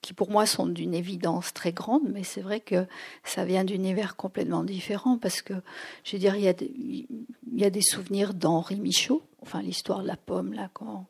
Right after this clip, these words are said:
qu'on pose sur la table, c'est déjà, je crois, dans La, La nuit remue, enfin, je sais plus, dans un recueil d'Henri Michaud. Et puis, euh, là, il y a des, enfin, l'histoire du lièvre qui se motte,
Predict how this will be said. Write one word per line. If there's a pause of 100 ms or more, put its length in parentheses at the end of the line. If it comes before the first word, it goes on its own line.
(180)
qu'on
pose
sur
la
table,
c'est
déjà, (220)
je
crois, (160)
dans
La, (160)
La
nuit
remue,
enfin,
je
sais
plus,
dans
un
recueil
d'Henri
Michaud. (680)
Et
puis,
euh, (380)
là,
il
y
a
des,
enfin,
l'histoire
du
lièvre
qui
se
motte,